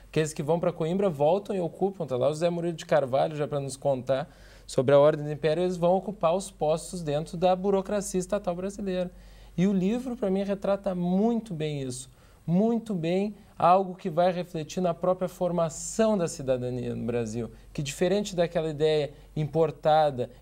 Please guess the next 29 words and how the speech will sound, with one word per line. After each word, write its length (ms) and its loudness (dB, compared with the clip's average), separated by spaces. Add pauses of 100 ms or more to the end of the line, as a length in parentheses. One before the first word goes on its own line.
europeizada, 800 2
lá, 220 2
europeizada 1040 0 (260)
do 160 -2
Marshall, 680 0 (300)
que 120 -4
nós, 280 2
que 300 -8
coloca 480 2
numa 260 -2
sequência 920 -2 (260)
a 120 2
conquista 640 -4
dos 240 -6
direitos 480 -4
civis, 720 -4 (240)
direitos 540 0
políticos, 600 -4
direitos 360 -4
sociais, 440 -2
econômicos, 460 -4
culturais, 720 -2 (260)
no 140 2
Brasil 420 0
não 180 -2
se 160 -8
dá 180 -2
dessa 280 -10
forma. 480 -8